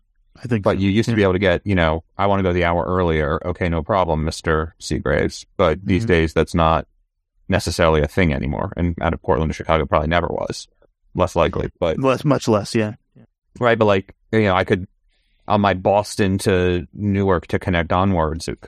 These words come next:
Speaker 2: it's like shuttle service. It used to be. Now it's a little less frequent. But, like,
Speaker 1: Yeah.
Speaker 2: you know, there, there,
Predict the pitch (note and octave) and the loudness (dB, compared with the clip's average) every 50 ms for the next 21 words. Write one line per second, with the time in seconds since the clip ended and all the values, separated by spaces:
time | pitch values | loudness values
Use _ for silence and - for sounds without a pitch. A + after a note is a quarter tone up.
0 | - - - - F2 E2 E2 - - F#2 F#2+ F2 - - - D2+ F2 - A#1 - | -16 -14 -6 -4 -2 -2 -2 0 0 0 0 0 -2 -2 -2 -2 0 -2 -4 -4
1 | - - - - F2 G2+ G#2 - - E2+ F#2 - - E2 D#2 D2 E2 E2 - E2+ | -6 -6 -4 0 2 2 0 0 -2 -4 -2 -2 0 0 2 0 0 0 0 0
2 | E2 E2 D#2+ F2 D#2 D#2 C#2+ - - - - D#2 D#2+ - - C#2+ - - - _ | 2 2 2 2 2 2 2 0 -2 -8 -8 -10 -10 -8 -10 -12 -12 -14 -16 _
3 | - D#2+ C#2+ - - _ - F2+ E2+ E2+ G2 G#2+ G#2 F#2+ F#2+ G2 G#2+ - A#2 A#2+ | -4 -4 -4 -4 -6 _ -2 -2 0 0 -2 -2 0 0 0 0 0 0 0 0
4 | A#2+ A#2+ | -2 -2